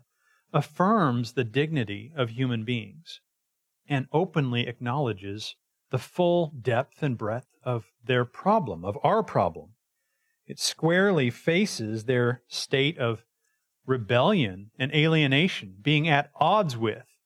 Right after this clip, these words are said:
and facing the punishment of God.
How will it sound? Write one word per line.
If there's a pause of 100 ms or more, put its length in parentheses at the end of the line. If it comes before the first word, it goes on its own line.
(1000)
and (160)
facing
the (840)
punishment
of (180)
God.